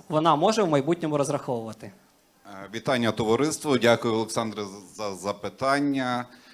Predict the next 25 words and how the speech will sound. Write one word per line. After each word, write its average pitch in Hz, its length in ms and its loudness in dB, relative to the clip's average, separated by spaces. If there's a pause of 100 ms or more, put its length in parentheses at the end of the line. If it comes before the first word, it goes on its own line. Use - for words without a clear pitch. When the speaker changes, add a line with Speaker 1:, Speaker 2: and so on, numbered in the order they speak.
(380)
Speaker 2:
Е, 95 460 0 (160)
ну, 143 140 -2
в 123 120 -10
першу 151 280 2
чергу, 139 300 -6
в 127 60 -6
нас 139 380 -2
громада 127 600 2
досить 123 300 -6
таки 123 240 -10
унікальна, 123 800 -2 (100)
бо, 98 460 -4 (460)
е, - 40 -12
територія 110 460 -6
майже 104 280 -6
чотириста 104 480 -12
п'ятдесят 98 420 -12
квадратних 98 760 -8 (400)
кілометрів, 117 760 -8 (560)
і 101 120 -14
з 98 60 -14
північної 117 640 -6
до 101 120 -10
південної, 101 920 -6
е, 87 580 -8